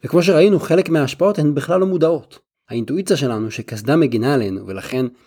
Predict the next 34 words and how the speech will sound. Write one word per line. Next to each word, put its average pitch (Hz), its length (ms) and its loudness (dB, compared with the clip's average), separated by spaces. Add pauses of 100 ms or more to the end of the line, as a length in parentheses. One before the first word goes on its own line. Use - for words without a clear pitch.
(320)
למה 147 200 2
לא 180 120 6
לחייב 175 280 2
רוכבים 165 440 -2
על 165 160 -2
לחבוש 151 260 -6
קסדה? 151 380 0 (260)
לחבוש 135 220 -6
קסדה 147 200 -6
זה 135 120 -2
טוב, 156 280 0
בואו 147 100 2
נכריח 156 300 0
את - 80 -18
כולם. 175 260 0 (520)
זו 131 60 -6
אינטואיציה 143 380 -2
שנשמעת 139 420 -6
משכנעת, 131 640 -4 (300)
עד 170 200 2
שבודקים 151 400 2
נתונים 165 460 2 (180)
ומנתחים 120 460 -6
את 131 100 -6
ההשפעות 113 360 -8
בפועל. - 360 -12 (580)
מספר 190 200 0
מחקרים 202 340 2
אפילו 180 220 0
מצאו 160 220 -2
שנוסעים 170 420 -4
ברכב 175 480 -4 (300)
סובלים 190 380 2
יותר 240 240 2